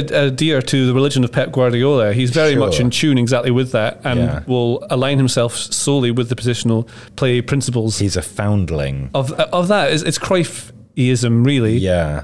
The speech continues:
Speaker 1: And he's part of that. I mean, he's wearing the Man City armour.
Speaker 2: Yeah.
Speaker 1: So he's always got that on, but he has taken his mask off.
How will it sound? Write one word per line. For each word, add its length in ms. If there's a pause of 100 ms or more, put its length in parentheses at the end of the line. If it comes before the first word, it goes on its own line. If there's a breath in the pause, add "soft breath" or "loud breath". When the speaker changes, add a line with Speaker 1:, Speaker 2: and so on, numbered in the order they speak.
(140)
Speaker 1:
And 80
he's 140
part 260
of 80
that. 320 (260 loud breath)
I 60
mean, 120
he's 180
wearing 200
the 60
Man 220
City 580
armour. 540 (160)
Speaker 2:
Yeah. 320
Speaker 1:
So 180
he's 140
always 240
got 120
that 200
on, 320 (340 loud breath)
but 100
he 100
has 260
taken 260
his 160
mask 360
off. 440